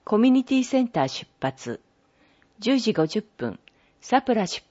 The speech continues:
発。十一時十分、ゆったり館到着。午後三時、ゆったり館出発。サプラ、長山コミュニティセンターを経由し、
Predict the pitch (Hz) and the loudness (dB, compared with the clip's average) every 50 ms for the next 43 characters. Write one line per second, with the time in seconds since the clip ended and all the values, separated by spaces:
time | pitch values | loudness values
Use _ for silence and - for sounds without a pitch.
0 | _ - 131 131 - - - 123 - - _ _ _ _ _ _ _ _ _ _ | _ -6 -4 -4 -4 -8 -8 -8 -8 -10 _ _ _ _ _ _ _ _ _ _
1 | _ _ _ _ 196 175 233 269 262 240 - - 214 156 143 131 - 170 220 214 | _ _ _ _ -2 2 2 2 2 2 0 -4 -4 -4 -4 -4 -2 -2 -2 -2
2 | - _ - 127 117 98 - _ _ _ _ _ _ _ _ _ _ _ - 165 | -4 _ -8 -8 -8 -8 -10 _ _ _ _ _ _ _ _ _ _ _ -2 -2
3 | 185 185 - - 262 247 269 247 - 196 151 139 127 - 165 156 156 151 - 151 | -2 -2 -2 -2 0 0 -2 -2 -2 -2 -2 -2 -4 -2 -2 -2 -2 -2 -4 -8
4 | 143 - - - 127 - - _ _ _ _ _ _ _ _ _ _ _ _ _ | -10 -10 -8 -8 -8 -8 -8 _ _ _ _ _ _ _ _ _ _ _ _ _
5 | _ _ _ _ _ _ _ _ _ _ _ _ _ - 233 269 233 240 214 - | _ _ _ _ _ _ _ _ _ _ _ _ _ 4 4 6 6 2 0 0
6 | 240 247 247 202 165 - - 120 110 - _ _ _ _ _ _ _ _ _ _ | -2 -2 0 0 -2 -2 -4 -6 -6 -8 _ _ _ _ _ _ _ _ _ _
7 | - 175 - - - 269 269 254 269 - - 185 156 139 - - - - _ _ | -2 -2 -2 0 0 0 2 2 0 -2 -2 -4 -4 -4 -6 -10 -12 -14 _ _
8 | _ 135 139 - - - 131 - - _ _ _ _ _ _ _ _ _ _ _ | _ -6 -6 -6 -8 -8 -8 -8 -8 _ _ _ _ _ _ _ _ _ _ _
9 | _ _ _ _ _ _ _ _ - - 226 233 226 - 196 156 131 101 - _ | _ _ _ _ _ _ _ _ -2 -2 0 0 0 -4 -2 -2 -2 -2 -4 _
10 | _ _ _ _ _ _ _ _ _ 151 170 180 233 254 254 247 240 247 233 - | _ _ _ _ _ _ _ _ _ -2 0 2 2 4 4 4 2 2 0 0
11 | - 208 233 262 254 269 269 254 - 277 269 262 - - 277 262 262 - - 185 | 0 2 4 4 6 4 4 2 0 0 0 0 0 0 -2 -2 -2 -2 -2 0
12 | 147 127 127 127 - - 156 156 156 160 165 160 156 - - - - 139 131 - | 0 0 0 -2 -4 -4 -4 -2 -2 0 -2 -2 -2 -4 -6 -4 -4 -6 -6 -6